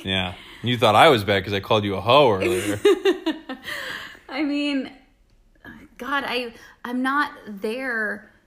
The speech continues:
Speaker 2: in this situation, but just reading this, I would assume this was a joke.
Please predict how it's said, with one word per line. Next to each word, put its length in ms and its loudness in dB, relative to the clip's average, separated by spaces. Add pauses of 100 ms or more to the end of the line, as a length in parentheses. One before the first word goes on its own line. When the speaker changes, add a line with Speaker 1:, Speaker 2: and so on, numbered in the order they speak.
(220)
Speaker 2:
in 520 -8
this 260 -8
situation, 1300 -8
but 260 -6
just 260 -6
reading 400 -4
this, 420 -10 (440)
I 220 -8
would 300 -6
assume 800 -4
this 340 -6
was 240 -8
a 100 -8
joke. 800 -6